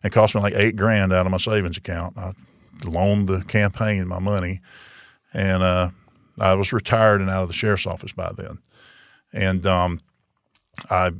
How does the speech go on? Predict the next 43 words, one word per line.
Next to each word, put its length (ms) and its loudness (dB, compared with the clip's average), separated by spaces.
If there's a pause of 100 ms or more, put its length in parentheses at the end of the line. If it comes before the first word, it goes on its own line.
(240)
went 300 -6
down 300 0
and 120 -2
I 60 0
f-, 320 -8
I 120 -6
paid 500 -2 (580)
to 140 -4
file 480 -2
and 100 -4
to 60 -4
switch, 680 -6 (120)
uh, 400 -6
to 80 -12
qualify, 640 -4
which, 400 -10
you 100 -10
know, 180 -10 (360)
really, 300 -4
<laughs> 120 -8
really 140 -4
sucked. 600 -6 (920)
But 640 6
they 140 4
said, 400 4
you 100 4
know, 320 2 (480)
uh, 220 -2
there 160 0
was 160 -2
a 40 -6
good 220 -4
chance, 420 -2
depending 320 -4
on 60 -6
how 140 -6
people 320 -8
interpreted 560 -8
it. 120 -12
It 140 -6
didn't 300 0
work 260 -4
out. 320 -8